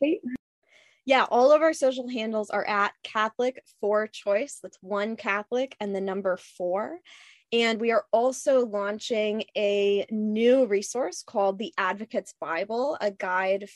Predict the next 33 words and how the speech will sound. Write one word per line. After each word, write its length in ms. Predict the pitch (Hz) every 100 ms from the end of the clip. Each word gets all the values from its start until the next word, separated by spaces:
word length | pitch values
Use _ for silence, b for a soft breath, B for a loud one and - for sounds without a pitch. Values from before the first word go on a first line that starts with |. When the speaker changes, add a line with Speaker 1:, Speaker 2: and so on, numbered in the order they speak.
| -
Speaker 2:
for 380 | 196 185 185 -
pro-choice 460 | - 196 202 185
Catholics 540 | - 202 196 277 320 -
and 160 | 220 208
their 140 | 196
co-conspirators. 1200 | - 202 196 185 196 - - 175 151 - 60 - B B B -
And 120 | 220
so 120 | 220
that 160 | 208 285
will 120 | 359
be 160 | 277 311
up 200 | 302 381 -
on 160 | 277
our 180 | 277 277
soon-to-be-announced 1000 | 277 - 349 427 440 381 370 370 381 - -
online 480 | 302 339 320 294
store. 460 | 302 - 240 240 277
So 160 | - 262
make 220 | 262 285
sure 180 | - 302
you're 240 | 294 277
on 280 | 226 240 247
our 180 | 226 -
email 380 | 233 240 220 208
list 460 | 202 247 - -
so 80 | 233
you 180 | 214 208
can 220 | 202 240
be 160 | 220 208
the 80 | 214
first 420 | - 214 - -
to 80 | 208
know. 440 | 220 247 -